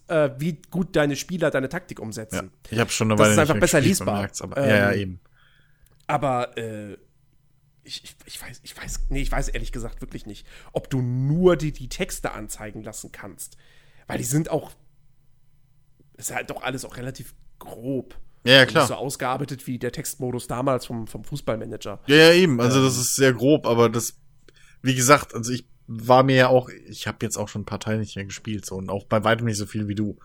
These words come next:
Speaker 2: Ähm, aber ich war zum Beispiel mir nie sicher, ob das sich wirklich eins zu eins so überträgt.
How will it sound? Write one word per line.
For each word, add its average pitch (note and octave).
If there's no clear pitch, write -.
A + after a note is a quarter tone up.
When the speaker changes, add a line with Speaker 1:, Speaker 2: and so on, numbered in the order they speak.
Speaker 2:
Ähm, G#2
aber G#2+
ich A#2
war A#2+
zum A#2
Beispiel A#2
mir A2
nie A#2+
sicher, G#2
ob F#2+
das -
sich -
wirklich G2
eins F#2+
zu -
eins F#2+
so G#2
überträgt. G2